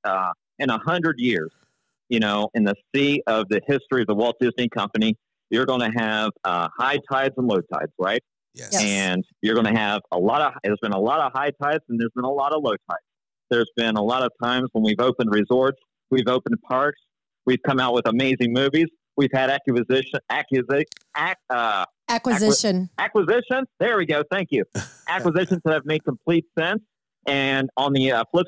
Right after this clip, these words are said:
Speaker 1: side, we've had, uh, tens of thousands of people lose, lose their dream jobs. We've had people, um, uh, you know, suffer, and there's been some, uh, times of, uh, you know, reflection and, uh, sadness. And you know what?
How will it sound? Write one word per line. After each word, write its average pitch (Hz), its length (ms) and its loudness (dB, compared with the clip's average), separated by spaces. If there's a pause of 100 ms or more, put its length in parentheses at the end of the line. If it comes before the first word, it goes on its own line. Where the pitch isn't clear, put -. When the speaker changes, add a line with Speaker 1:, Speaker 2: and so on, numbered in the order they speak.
Speaker 1:
side, 170 180 2
we've 135 200 0
had, 127 300 0
uh, 110 200 2 (420)
tens 160 200 2
of 139 120 0
thousands 147 360 0
of 123 160 0
people 151 320 2
lose, 139 360 2
lose 139 280 2
their 127 100 2 (100)
dream 139 280 2
jobs. 147 300 0 (440)
We've 127 200 2
had 123 220 0
people, 127 560 2
um, 98 460 0 (640)
uh, - 400 -4 (280)
you 107 100 0
know, 87 200 0 (160)
suffer, 156 460 2
and 110 120 2
there's 107 180 -2
been 110 240 0 (100)
some, 98 200 0
uh, 90 240 -4 (500)
times 120 320 0
of, 101 220 0
uh, 80 220 0 (460)
you 98 100 0
know, 82 240 -2
reflection 117 680 -2
and, 85 160 -2 (480)
uh, - 140 -2 (220)
sadness. 135 400 0 (400)
And 104 380 -2 (360)
you 123 100 -2
know 123 100 0
what? 147 200 -2